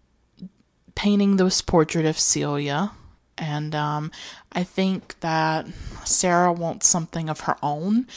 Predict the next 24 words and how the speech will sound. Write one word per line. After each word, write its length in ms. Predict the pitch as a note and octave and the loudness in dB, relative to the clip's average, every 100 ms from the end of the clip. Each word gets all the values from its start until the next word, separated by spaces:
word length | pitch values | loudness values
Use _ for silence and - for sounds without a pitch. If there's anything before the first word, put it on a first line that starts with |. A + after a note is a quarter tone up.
| - - - - - | -18 -20 -20 -16 -8
I 120 | F3 | -6
think 360 | - E3+ - | -2 -4 -2
she, 800 | - - F3 D#3+ D#3+ D#3+ D#3 D#3 - - - - - _ _ _ _ - - - - - - | 0 0 0 -2 -2 -2 -4 -8 -12 -20 -20 -20 -20 _ _ _ _ -18 -16 -16 -20 -10 0
I 40 | |
think 120 | C4+ | 0
she 140 | C#4 C#4+ | 2 4
also 300 | C4 - A#3+ | 4 4 2
wants 280 | G3+ - - | 2 0 -2
to 120 | G3 | 0
do 160 | F#3+ G3+ | 2 2
something 400 | - G#3 G#3+ F#3+ | 4 4 2 2
different, 560 | - G3+ - E3+ C#3+ - - _ _ _ _ | 2 -2 -2 -6 -6 -10 -20 _ _ _ _
something 640 | - - F3 F#3 F#3+ E3+ E3 | -6 -2 -2 -2 -2 -2 -2
that 300 | D#3+ D3+ - | -2 -2 -2
will 480 | D#3+ D#3 D#3 D#3 D#3 - - - _ - | -2 0 -2 -4 -8 -12 -18 -20 _ -4
take 300 | - G#3+ - | 0 0 0
her 260 | F#3+ E3+ | 0 2
out 220 | C3+ D#3+ E3+ | 2 0 0
of 140 | E3 | -2
her, 400 | - D#3 D3 F#3 - - | -2 -2 -4 -6 -12 -8
out 120 | E3 | -4
of 140 | E3 - | -4 -4
her 120 | D#3 | -6
mind 840 | D3+ D3+ F#3 G3+ F3+ C#3+ C#3+ - | -2 0 2 2 2 -2 -6 -8